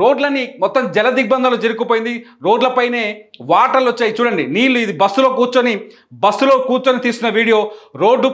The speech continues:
పైన వెహికల్స్ కూడా వెళ్ళలేని పరిస్థితి. జనం భయపడుతున్నారు. రోడ్డుకి, ఎదురుగా ఉన్న రోడ్డుకి ద-, బ-, బ-, రోడ్డు పైన వాహనాలు వస్తున్నాయి. వాగును దాటించే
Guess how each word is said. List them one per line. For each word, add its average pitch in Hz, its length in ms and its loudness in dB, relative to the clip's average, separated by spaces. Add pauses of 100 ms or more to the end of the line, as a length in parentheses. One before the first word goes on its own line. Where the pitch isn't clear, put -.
పైన 240 220 0 (460)
వెహికల్స్ 254 440 0
కూడా 240 140 2 (100)
వెళ్ళలేని 214 460 0
పరిస్థితి. 208 320 -2 (160)
జనం 233 200 0 (120)
భయపడుతున్నారు. 214 640 0 (100)
రోడ్డుకి, 220 360 2 (440)
ఎదురుగా 262 340 2 (140)
ఉన్న 247 180 0
రోడ్డుకి 240 320 0 (100)
ద-, 170 120 0
బ-, 135 100 0 (240)
బ-, 131 160 0 (300)
రోడ్డు 233 200 2
పైన 285 140 0 (100)
వాహనాలు 262 380 2
వస్తున్నాయి. 240 320 -6 (380)
వాగును 262 400 2 (100)
దాటించే 254 380 0